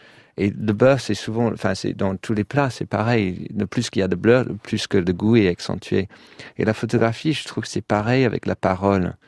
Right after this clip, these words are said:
Les, les gens, à travers ce processus photographique, ils s'expriment autrement, de, ils disent des choses qui la touchent de très, très près pendant t-, tout ce, ce processus. Et, et j'adore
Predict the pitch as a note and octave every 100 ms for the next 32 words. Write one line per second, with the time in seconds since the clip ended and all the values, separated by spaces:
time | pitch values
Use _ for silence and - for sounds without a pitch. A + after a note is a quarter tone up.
0 | - - _ _ - - F#2 F#2 E2+ F#2
1 | F#2 G2+ A2 A#2 F#2+ - - G2+ A#2+ B2+
2 | - - - - A#2 - G#2 - G#2 -
3 | - - - F2+ F2 - A#2+ - - -
4 | - - _ A2+ A#2 F#2+ - G#2 - -
5 | B2 C3 C3+ G#2+ - _ _ A#2+ A2 -
6 | A2+ A#2+ C3 A2 G#2+ - - - G2+ G#2
7 | A2+ A#2+ A#2+ G#2 - A#2 B2 C3 A#2+ -
8 | _ _ - A2+ G#2 G#2 - B2 - G2+
9 | - A2 - - F#2+ - A#2 A#2 - -
10 | G#2 G2+ - - - - A2 G#2+ G2+ -
11 | G2+ - - G2+ F2+ - G#2+ - G2 -
12 | - E2+ - - - G2 G2+ B2 A#2